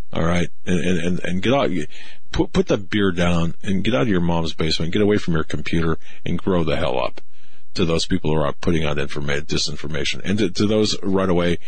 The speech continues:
striking down at, or striking at our Second Amendment, eh, eh, take a breath. Quit being so hysterical.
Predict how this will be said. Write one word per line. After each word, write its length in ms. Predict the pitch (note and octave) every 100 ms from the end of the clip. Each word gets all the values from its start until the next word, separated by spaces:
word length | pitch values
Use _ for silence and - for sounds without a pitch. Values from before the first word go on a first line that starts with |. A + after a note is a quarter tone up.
| - - -
striking 480 | - G#2+ F#2+ F2
down 260 | F2 E2+ E2+
at, 120 | E2
or 100 | D#2
striking 380 | - F#2 F2+ E2
at 80 | E2
our 100 | D2+
Second 300 | F2 E2 D2+
Amendment, 440 | D#2 E2 D#2+ - - - - - -
eh, 160 | - - - -
eh, 100 | C3 C3
take 180 | F3+ E3+
a 60 |
breath. 480 | F2 D#2+ C#2+ - - - - - -
Quit 160 | - A2+
being 160 | G#2+
so 180 | G2 F2+
hysterical. 560 | E2 - D#2+ C#2 -